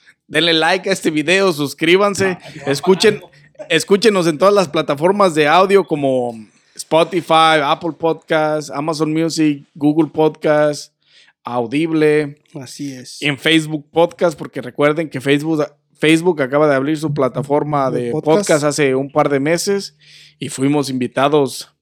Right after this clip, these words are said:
Speaker 1: desde el primer día, así es que muchas gracias también
Speaker 3: Mar-,
Speaker 1: a Facebook.
Speaker 3: mm, Mark, Mark Zuckerberg nos habló
Speaker 2: <laughs> Mark.
Speaker 3: personalmente.
Speaker 1: Eh, eh,
Speaker 2: Ya
Speaker 1: y
Speaker 2: no
Speaker 1: pues
Speaker 2: te
Speaker 1: nada.
Speaker 2: rechazo los cien millones, eh, ya, ya me dieron clases.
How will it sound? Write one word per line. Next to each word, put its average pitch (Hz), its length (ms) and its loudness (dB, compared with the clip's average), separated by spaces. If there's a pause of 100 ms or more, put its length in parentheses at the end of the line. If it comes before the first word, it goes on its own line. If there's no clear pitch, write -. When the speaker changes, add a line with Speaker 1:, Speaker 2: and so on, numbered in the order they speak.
(460)
Speaker 1:
desde 127 200 -2
el 120 80 -8
primer 135 400 0
día, 165 220 2
así 143 140 -2
es 139 80 -10
que 139 160 -2
muchas 127 260 -4
gracias 135 400 -2
también 156 300 0
Speaker 3:
Mar-, 147 80 0
Speaker 1:
a 117 60 -6
Facebook. 160 580 2 (260)
Speaker 3:
mm, - 60 -4
Mark, 180 180 2 (240)
Mark 196 220 4
Zuckerberg 190 600 2
nos 180 200 2
habló 160 220 2
Speaker 2:
<laughs> 175 80 4
Mark. 175 60 -8
Speaker 3:
personalmente. 196 840 0
Speaker 1:
Eh, 156 240 0
eh, 143 480 -4 (260)
Speaker 2:
Ya 151 100 2
Speaker 1:
y - 20 4
Speaker 2:
no 208 80 6
Speaker 1:
pues 139 80 4
Speaker 2:
te 139 40 0
Speaker 1:
nada. 160 120 4
Speaker 2:
rechazo 214 260 4
los 185 100 2
cien 208 200 2
millones, 196 400 2
eh, 190 60 2
ya, 180 200 -2
ya 196 100 -2
me 202 120 2
dieron 226 180 2
clases. 175 500 -2